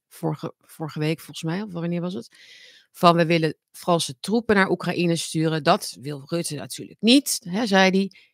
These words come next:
"Nee, we gaan geen troepen sturen. Absoluut nee." Maar wat betekent nog een nee als hij dat zegt? Het betekent helemaal niets. Het betekent helemaal niets, want het is alleen maar nee in het moment.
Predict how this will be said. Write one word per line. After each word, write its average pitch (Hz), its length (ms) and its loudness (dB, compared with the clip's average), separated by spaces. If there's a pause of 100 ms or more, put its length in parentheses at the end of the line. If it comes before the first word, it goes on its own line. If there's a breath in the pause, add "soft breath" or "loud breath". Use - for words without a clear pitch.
"Nee, 175 280 0
we 170 80 0
gaan 156 220 -8
geen 226 220 -2
troepen 190 320 -10
sturen. 160 600 -4 (180)
Absoluut - 520 -6
nee." 156 540 -4 (600 soft breath)
Maar 165 180 0
wat 233 220 4
betekent 220 580 2
nog 180 220 -4
een 160 180 -4
nee 151 540 -4 (500)
als 151 100 -10
hij 151 160 -10
dat 143 140 -16
zegt? - 260 -16
Het - 100 -20
betekent 226 500 2
helemaal 175 340 -2
niets. 165 680 -4
Het - 600 -20
betekent 233 300 -2
helemaal 190 240 0
niets, 214 260 -2
want 196 160 -2
het 185 100 -6
is 175 60 -2
alleen 175 180 2
maar 175 120 2
nee 170 380 4
in 175 140 -2
het 160 160 -6
moment. 214 600 0